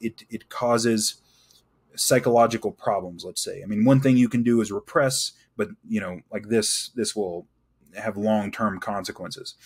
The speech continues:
Um, Serena Doyle goes on to say, and I quote, that, "I take Nietzsche to mean that compliance on the part of an obedient will or disposition does not entail a relinquishing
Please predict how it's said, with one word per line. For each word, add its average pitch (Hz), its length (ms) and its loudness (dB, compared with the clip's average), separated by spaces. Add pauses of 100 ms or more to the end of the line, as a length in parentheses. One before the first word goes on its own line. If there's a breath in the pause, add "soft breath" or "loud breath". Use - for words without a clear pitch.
(400 loud breath)
Um, 107 500 2 (260)
Serena 143 300 6
Doyle 123 240 8
goes 110 180 2
on 104 180 0
to 95 40 -6
say, 95 240 -4
and 95 80 -8
I 92 80 -8
quote, 101 320 -4
that, 95 220 -8 (1040 soft breath)
"I 107 80 2
take 147 260 0
Nietzsche 131 300 6
to 110 160 -2
mean 104 400 4
that 92 160 -6
compliance 127 680 0
on 101 100 -8
the 98 60 -8
part 110 280 2
of 101 80 -4
an 98 240 -6
obedient 110 480 2
will 107 260 2
or 92 100 -4
disposition 101 640 -6 (320 loud breath)
does 110 140 0
not 123 380 2
entail 131 580 4
a 113 80 4
relinquishing 107 720 2